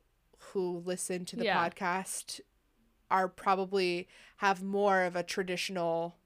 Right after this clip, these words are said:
Speaker 2: Gotcha.
Speaker 1: style or view or, or way they do things.
Speaker 2: Yeah.
Speaker 1: And so anyway, just maybe kind of,
Speaker 2: Yeah.
Speaker 1: like, go through, like,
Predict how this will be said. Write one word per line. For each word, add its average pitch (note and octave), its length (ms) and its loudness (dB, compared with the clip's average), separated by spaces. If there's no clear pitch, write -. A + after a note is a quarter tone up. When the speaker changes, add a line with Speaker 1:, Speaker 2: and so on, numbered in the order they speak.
Speaker 2:
Gotcha. A#3+ 540 -12
Speaker 1:
style F#3 520 0
or E3+ 120 0
view F3 460 -2
or, E3 720 0
or E3 340 0
way F#3 260 2
they F3 140 -2
do F3+ 180 -6
things. G3+ 220 -2
Speaker 2:
Yeah. G#3+ 120 4
Speaker 1:
And F3 100 -2
so F3 340 2
anyway, G#3+ 320 10
just G#3+ 260 -2
maybe G3 300 2
kind F#3 240 -6
of, F3 100 -2
Speaker 2:
Yeah. E3 140 0
Speaker 1:
like, E3+ 180 -2
go E3+ 180 -2
through, F3 320 -8
like, E3 280 -6